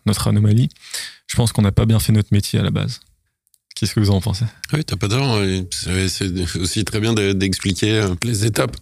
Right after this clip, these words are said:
Speaker 2: <clears throat> pardon, qui, qui, qui amènent à, à cette reproductibilité, ouais. Et après, je trouve que effectivement, quand t'es, euh, quand t'es au travail, bah, t'as, t'as, t'as ton mobile, tu vas, tu vas, tu vas solliciter le dev et tout. Que, enfin, là, je veux dire, si t'es en télétravail, tu découvres une anneau, euh,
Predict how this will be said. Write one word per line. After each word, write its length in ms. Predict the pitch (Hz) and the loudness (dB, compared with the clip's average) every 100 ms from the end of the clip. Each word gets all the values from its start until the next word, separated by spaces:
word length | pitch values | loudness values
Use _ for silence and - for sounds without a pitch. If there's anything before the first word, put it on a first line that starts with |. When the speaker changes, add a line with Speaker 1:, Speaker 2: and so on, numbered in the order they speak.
| - 147 | 0 2
Speaker 2:
<clears throat> 220 | 135 117 | 2 2
pardon, 280 | 110 113 107 | 2 2 2
qui, 320 | - 101 90 | 2 2 2
qui, 400 | - 92 90 82 | 0 0 2 0
qui 120 | - | 0
amènent 280 | 92 101 101 | 2 2 2
à, 240 | 87 82 82 78 | 2 2 0 0
à 80 | 92 | -2
cette 200 | - 95 | 0 0
reproductibilité, 920 | 92 - 95 82 98 98 113 139 120 | 0 0 -2 0 0 0 0 2 2
ouais. 140 | 98 95 _ _ _ _ _ _ - | 0 -2 _ _ _ _ _ _ -4
Et 60 | |
après, 260 | 110 - 113 | -2 0 -2
je 140 | - | -4
trouve 180 | - 95 | -2 0
que 200 | - 92 | 2 2
effectivement, 440 | 87 98 - 117 110 | 2 0 0 0 2
quand 140 | 98 | 0
t'es, 140 | 85 | 0
euh, 200 | 92 87 | 2 2
quand 120 | 85 82 | 2 0
t'es 80 | 85 | 0
au 60 | |
travail, 320 | 78 87 98 | 0 0 0
bah, 160 | 95 78 | 2 0
t'as, 120 | 85 | -2
t'as, 200 | 76 76 71 - - - | 0 -2 -2 -8 -8 -4
t'as 80 | |
ton 160 | 92 87 | 0 2
mobile, 300 | 85 95 104 | 2 2 0
tu 100 | - | 0
vas, 240 | 85 82 | 0 0
tu 160 | 80 - | -4 -2
vas, 200 | 82 80 | -2 0
tu 160 | 78 87 | -2 -4
vas 20 | |
solliciter 560 | - 95 82 - 78 90 | 0 0 -2 -4 -2 0
le 80 | |
dev 220 | 90 110 101 | 2 2 0
et 80 | |
tout. 180 | 92 120 | 0 -4
Que, 400 | - 92 87 87 82 - - - - | 0 0 2 0 -2 -6 -8 -10 -6
enfin, 120 | 98 | -2
là, 180 | 95 104 | 0 0
je 140 | 98 87 | 0 0
veux 80 | |
dire, 160 | 92 101 | 0 0
si 140 | - | -2
t'es 100 | 90 | -2
en 120 | 92 87 | 0 0
télétravail, 460 | 95 87 - 101 | 0 0 0 -2
tu 140 | - 82 | -2 -2
découvres 320 | 85 104 95 | -2 0 0
une 100 | 92 | 2
anneau, 380 | 90 104 120 - | 2 2 0 -2
euh, 240 | 87 85 | -2 -2